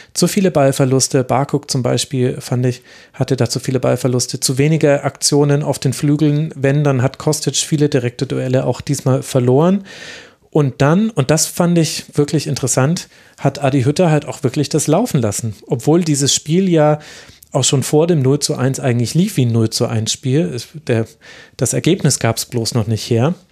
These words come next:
Hat er erst reagiert in der sechsundsiebzigsten Minute, hat dann Luka Jovic und Armin Younes gebracht. Und das war dann ehrlich gesagt was, was ich nicht verstanden hab. Will jetzt nicht sagen, hätte er die gleich gebracht, wär's anders gelaufen und so weiter. So einfach ist es nicht.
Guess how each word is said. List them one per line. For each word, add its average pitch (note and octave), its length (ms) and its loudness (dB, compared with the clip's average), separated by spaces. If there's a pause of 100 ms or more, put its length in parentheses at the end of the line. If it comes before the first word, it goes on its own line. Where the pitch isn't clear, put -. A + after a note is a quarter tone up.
(640)
Hat D3 240 -2
er D#3 220 2
erst C#3+ 300 0
reagiert D3+ 420 0
in D3 120 -2
der B2+ 100 2
sechsundsiebzigsten C#3+ 640 -4
Minute, C#3+ 340 2
hat B2+ 140 0
dann C#3 140 2
Luka F3 280 0
Jovic C#3+ 420 0
und C#3 120 -4
Armin C3+ 440 0
Younes D#3 380 0
gebracht. D#3+ 420 -4 (680)
Und D3+ 120 -2
das D3+ 120 2
war F3+ 80 4
dann D#3+ 140 2
ehrlich D3+ 220 -2
gesagt C#3+ 300 -2
was, - 140 -2
was C3 140 -2
ich - 160 -6
nicht B2+ 100 -4
verstanden A#2+ 540 -2
hab. D#3 240 -2 (720)
Will A#2 100 0
jetzt - 140 -2
nicht C3 160 0
sagen, B2 440 0 (380)
hätte A#2 220 -2
er A#2 80 0
die A2+ 120 -2
gleich A#2+ 280 2
gebracht, - 380 -2
wär's A2+ 160 -2
anders D3+ 260 0
gelaufen D#3+ 320 2
und D#3 100 0
so D3+ 100 0
weiter. D#3+ 340 2
So B2+ 100 -4
einfach B2 280 -4
ist B2 120 -2
es A#2 160 -6
nicht. D#3+ 300 0